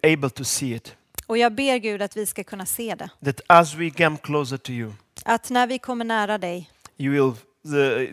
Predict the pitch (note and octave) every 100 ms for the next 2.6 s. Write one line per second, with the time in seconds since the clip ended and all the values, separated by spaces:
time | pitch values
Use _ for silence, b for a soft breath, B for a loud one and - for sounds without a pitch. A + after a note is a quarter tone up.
0 | C3 B2+ - D#3 E3+ D3+ C3+ B2+ B2+ C3
1 | B2+ B2+ B2 B2+ B2+ C3+ C3 B2+ A#2 A2+
2 | B2 - A2+ A2+ A2